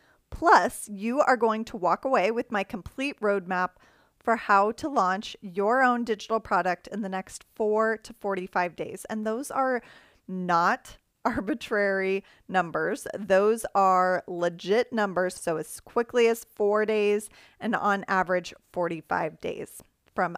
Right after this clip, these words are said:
idea to income, forty-five days. Give me that time.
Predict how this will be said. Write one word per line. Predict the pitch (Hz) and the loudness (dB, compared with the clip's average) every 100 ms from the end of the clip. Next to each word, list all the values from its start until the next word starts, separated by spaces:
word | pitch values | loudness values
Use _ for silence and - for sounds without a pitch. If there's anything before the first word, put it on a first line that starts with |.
| - | 4
idea | 240 262 269 214 214 202 196 _ _ _ - | 6 6 4 2 4 4 2 _ _ _ -6
to | 208 190 - | -4 -2 -4
income, | 202 175 156 - 240 226 _ | -6 -8 -10 -12 -14 -18 _
forty-five | 208 208 208 196 175 | -2 -2 0 0 0
days. | 160 - - - - _ - | -6 -8 -16 -20 -20 _ -8
Give | 240 | -2
me | 254 | 4
that | 262 247 - | 8 6 6
time. | 262 226 220 220 240 | 0 2 0 -2 -6